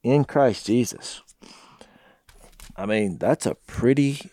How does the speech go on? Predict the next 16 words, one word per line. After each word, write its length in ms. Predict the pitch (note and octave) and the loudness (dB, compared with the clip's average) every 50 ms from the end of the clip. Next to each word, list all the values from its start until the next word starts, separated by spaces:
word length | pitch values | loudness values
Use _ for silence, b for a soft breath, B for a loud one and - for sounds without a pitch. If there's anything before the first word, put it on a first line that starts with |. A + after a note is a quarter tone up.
| _ _ _ _ _ _ _ - | _ _ _ _ _ _ _ -8
profound 600 | - - A2 G2 - - A2+ A2+ A#2 A#2 G#2+ G2 E2 | -2 0 0 0 2 2 2 4 6 6 4 2 0
statement. 520 | - - - G#2+ G2+ F2+ D2 C2+ C2 C#2+ - | 0 2 2 2 2 2 -2 -6 -8 -4 0
And 180 | A#2 A2+ G#2+ - | 2 2 2 2
to 80 | - G2 | -2 -4
tie 320 | - - C#3+ C#3+ D3 C#3+ | -2 0 0 2 2 2
it 60 | C3+ B2+ | 4 4
in 160 | C3 B2+ B2 | 4 6 6
with 120 | A#2+ A2+ | 6 6
your 120 | A2 G#2+ G2+ | 6 6 6
Romans 460 | G#2+ A#2+ C3 C3 A#2+ G#2+ F#2+ F#2 - | 6 4 4 4 4 2 0 0 -2
twelve, 360 | - - C#3 D3 D3 C3 A#2 | 2 4 6 6 8 6 6
when 140 | G#2+ G#2+ G2+ | 6 4 2
it 120 | D#2 A#1 - | 2 0 2
says, 280 | - B2 A2+ G#2 F#2 | 4 4 4 4 2
"You'll 340 | F2 D2+ G2+ G#2+ B2 B2+ B2+ | 0 2 4 6 6 6 6
know, 600 | A#2+ A2+ A2 A2 A2+ A#2 B2 C3 C3 B2+ C3 | 6 6 6 8 8 6 6 6 4 2 -2